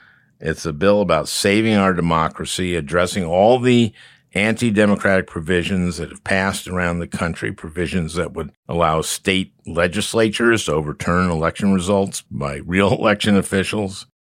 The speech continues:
This is how we turn into Hungary or, or, or worse.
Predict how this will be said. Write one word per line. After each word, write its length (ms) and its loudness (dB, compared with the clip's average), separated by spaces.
This 440 2
is 180 4
how 220 6
we 180 6
turn 380 0
into 440 2
Hungary 640 0
or, 180 0
or, 440 0
or 320 -2
worse. 540 -4